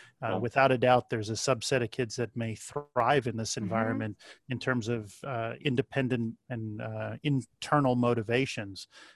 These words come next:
Speaker 1: uh, versus those that do require a much more structured and regimented type of, um, environment to succeed. And, uh, it, it's,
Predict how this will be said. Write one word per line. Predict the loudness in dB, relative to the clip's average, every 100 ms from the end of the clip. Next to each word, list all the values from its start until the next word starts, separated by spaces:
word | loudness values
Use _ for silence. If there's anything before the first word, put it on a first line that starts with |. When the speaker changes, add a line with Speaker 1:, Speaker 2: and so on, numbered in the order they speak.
| _ -8
Speaker 1:
uh, | -6 -6
versus | 2 2 2 0 -2 0
those | 0 0 -2
that | -6 -6 -2
do | 0
require | 0 -4 -2 0 0
a | -4
much | -6 -8 -8
more | -8
structured | -8 -4 -4 -4 -6 -6 -6
and | -12 -6
regimented | -4 -2 -2 -4 -6 -8 -10 -10 _
type | -10 -8 -8
of, | -10 -14 _ _ -20 _ -14
um, | -10 -8 -8 -10 -10 -4
environment | 0 0 0 -2 -6 -10
to | -12
succeed. | -10 -10 -8 -6 -6 -8 -10 _ -20 _ _
And, | -10 -8 -8 -4
uh, | -2 0 -2 -6 _ _ _ _ _ _ _ _ -20 -20 -20 -2
it, | 2 4 4
it's, | 2 -2 -10